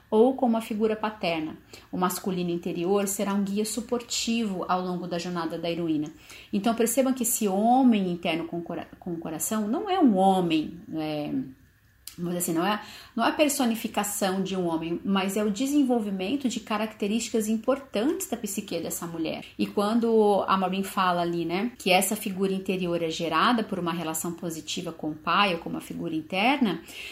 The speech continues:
ela tá falando o quanto é importante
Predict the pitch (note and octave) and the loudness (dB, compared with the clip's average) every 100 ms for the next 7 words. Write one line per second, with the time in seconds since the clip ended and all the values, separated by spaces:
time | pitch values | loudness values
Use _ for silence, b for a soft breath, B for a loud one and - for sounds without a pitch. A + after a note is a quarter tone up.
0 | B - F#3+ G3+ G#3 A3 G#3+ A3+ G3+ A#3+ | B 2 6 6 6 0 0 0 2 2
1 | C4 - - B3 - _ _ - C#4 E4+ | 0 -2 -6 -6 -6 _ _ 4 6 6
2 | F#4+ D#4+ D4 B3+ B3+ A#3 A3 - F#3+ F3 | 0 0 2 2 2 0 -2 -2 0 2
3 | F#3+ G3+ - F4+ | 0 -4 -4 -4